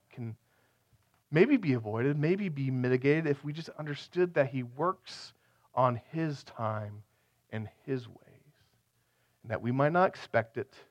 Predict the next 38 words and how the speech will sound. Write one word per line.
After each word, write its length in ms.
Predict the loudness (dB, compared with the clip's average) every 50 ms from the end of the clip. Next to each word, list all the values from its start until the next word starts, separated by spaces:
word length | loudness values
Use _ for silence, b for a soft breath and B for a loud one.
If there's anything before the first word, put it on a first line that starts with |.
| _ _ _ _ _ _ _ _ _ _ _ _ _ _ _ _ _ _
but 160 | -6 -4 -4 -4
he 160 | -4 -8 -4 0
does 260 | 4 4 4 4 2 0
show 360 | -4 -8 -8 -10 -8 -8 -8
up. 280 | -10 -10 -12 _ _ -20 _ _ _ _ _ _ _ _ _ _ _ _ _ _ _ _ _ _ _ _
For 140 | -4 -2 -2
as 120 | -2 -2
we 80 | -4 -8
read 220 | -6 -4 -2 0
on, 300 | 0 0 0 -2 -4 -6
Jesus 360 | -8 -10 -10 -8 -10 -12 -12
shows 420 | -12 -8 -4 -4 -4 -4 -4 -4 -4
up 220 | -4 -4 -4 -10 _ _ _ _ _ _ _ _ _ _
at 100 | -14 -12
the 80 | -12 -12
feast. 480 | -12 -12 -14 -14 -14 _ -20 -20 -20 _ _ _ _ _ _ _ _ _ _ _ _ _ _ _ _ _ _ _ _ _ _ _
Jesus 320 | -4 -2 0 0 0 0
does 160 | 2 2 2 2
show 220 | 0 -4 -6 -8
up. 140 | -8 -12 -14 _ _ _ _ _ _ _ _ _ _ _ _
It 60 | 4
might 140 | 8 10 12
not 120 | 12 12 12
be 60 | 10
how 160 | 10 10 10
we 60 | 10
expect. 480 | 6 0 4 6 6 6 6 4 -2 -20 _ b b b b b b b
It 80 | b b
might 160 | 10 10 12
not 140 | 12 12 10
be 80 | 8
even 220 | 4 4 4 4 6
how, 340 | 10 10 10 10 10 8 2
if 160 | -2 0 2
we're 100 | 4 6
honest, 380 | 6 8 8 6 6 2 0 2
we 120 | 2 2
want 440 | 0 0 2 6 8 8 8 6